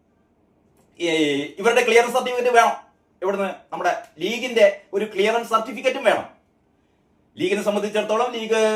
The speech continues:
വി ഡി സതീശനോട് വലിയ താല്പര്യം, അതിനേക്കാൾ താല്പര്യം രമേശ് ചെന്നിത്തലയോടായിരിക്കും, കെ സി വേണുഗോപാലിനോട് ഉണ്ടാവും. ഇവര് ഇവരുടെ ഒരു താല്പര്യം അനുസരിച്ച്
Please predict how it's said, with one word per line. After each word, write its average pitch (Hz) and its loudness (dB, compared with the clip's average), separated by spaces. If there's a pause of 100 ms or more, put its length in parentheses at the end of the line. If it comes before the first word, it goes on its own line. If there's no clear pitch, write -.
(340)
വി 202 -6
ഡി 208 -8
സതീശനോട് 214 -4
വലിയ 226 0
താല്പര്യം, 214 2
അതിനേക്കാൾ 208 0
താല്പര്യം 202 -2
രമേശ് 196 -4
ചെന്നിത്തലയോടായിരിക്കും, 202 0 (220)
കെ 202 -4
സി 214 -10
വേണുഗോപാലിനോട് 196 2
ഉണ്ടാവും. 202 2
ഇവര് 254 -2
ഇവരുടെ 254 0
ഒരു 247 0
താല്പര്യം 233 -2
അനുസരിച്ച് 208 -6